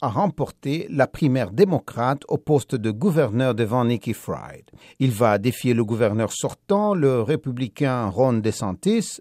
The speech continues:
cet automne dans une campagne que ce dernier considère comme la première étape vers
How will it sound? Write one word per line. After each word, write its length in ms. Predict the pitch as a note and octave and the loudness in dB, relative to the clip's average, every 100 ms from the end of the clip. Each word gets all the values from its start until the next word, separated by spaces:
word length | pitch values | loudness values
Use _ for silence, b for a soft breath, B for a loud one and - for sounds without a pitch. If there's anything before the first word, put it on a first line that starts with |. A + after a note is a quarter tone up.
| _ | _
cet 320 | - G#3 F#3+ | 0 2 4
automne 520 | C#3 - B2 D#3 F3+ D3 | 2 4 4 6 4 2
dans 160 | B2 | 0
une 240 | A#2+ E3 - | 4 2 4
campagne 720 | C3 A2 - D3 E3 D#3+ C#3 | 0 0 -2 0 2 2 0
que 160 | C3 | -2
ce 140 | A2+ A3 | 2 2
dernier 360 | E3+ A#2+ C#3 | 4 4 2
considère 540 | - B2 A#2+ A2 C3 - | 0 -2 -2 -2 -2 -2
comme 180 | C#3+ B2 | -2 0
la 120 | G#2 | -2
première 360 | - F#3 D#3+ | -2 0 0
étape 400 | A2 - B2+ C3+ | -2 -4 -6 -6
vers 400 | C3 F#2+ B2 A#2 | -6 -4 -2 -4